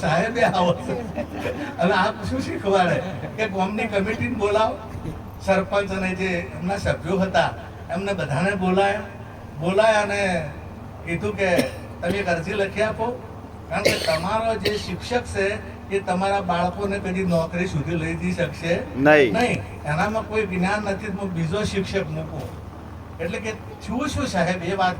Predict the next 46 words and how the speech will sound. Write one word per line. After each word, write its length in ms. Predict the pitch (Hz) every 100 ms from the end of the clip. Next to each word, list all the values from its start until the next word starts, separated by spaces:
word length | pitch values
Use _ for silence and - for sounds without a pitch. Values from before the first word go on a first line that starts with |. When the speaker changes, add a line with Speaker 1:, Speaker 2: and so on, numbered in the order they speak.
| 151
Speaker 1:
કરો?" 160 | 135 - - - - - - - -
કે 120 | 190
"બીજું 420 | 220 170 175 208 180
કંઈ 160 | 214
થયું 240 | 214 220 220
નથી, 320 | 220 226 247
મેં 160 | 208
એક 180 | 208 208
પ્રશ્ન 300 | 175 170 202
કર્યો 340 | 233 208 208 202
છે 180 | 196 214 220 - -
અને 120 | 196
પ્રશ્નનો 540 | 214 175 151 - 202 208
જવાબ 340 | 175 180 190
એ 60 | 202
આપી 280 | 147 175 190
શકતા 400 | 175 175 196 196
નથી." 280 | 196 190
કે 120 | 190 196
"શું 220 | 226 -
પ્રશ્ન 420 | 170 156 185 190
છે?" 240 | 190 170 - - - -
કે 80 | 196
"મેં 220 | 208 220
પૂછું 300 | 185 180 220
સીતાજીનું 640 | 220 190 208 208 208 208 208
સ્વયંવર 500 | 190 190 208 208 190
થયું 260 | - 185 - - -
તો 100 | 196
ધનુષ 400 | 190 139 151 220
કોણે 240 | - 208 220
તોડ્યું?" 720 | 208 208 208 175 - - -
તો 160 | 214 208
છોકરું 420 | 190 196 214 220
એમ 160 | 247
કહે 200 | 247 220
છે 120 | 196 196
કે 120 | 196
"મેં 240 | 180 220
નહીં 280 | 226 220 220
તોડ્યું" 500 | 240 240 247 - - -
અને 180 | - 220
સાહેબ 400 | 185 180 208 233
એમ 180 | 233 247
કહે 240 | 233 220
છે 200 | - 180